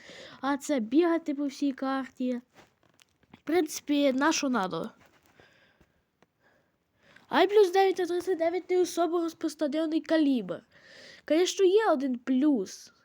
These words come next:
Якщо виповнити всі завдання звіробоя,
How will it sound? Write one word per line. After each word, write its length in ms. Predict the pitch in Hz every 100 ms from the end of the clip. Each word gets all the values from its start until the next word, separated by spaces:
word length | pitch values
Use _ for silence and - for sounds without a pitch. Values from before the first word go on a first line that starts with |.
| _
Якщо 480 | 269 285 - 339 330
виповнити 540 | 320 302 311 285 -
всі 420 | 277 - 302 277
завдання 420 | 247 254 262 254 254
звіробоя, 800 | 240 247 240 247 392 381 214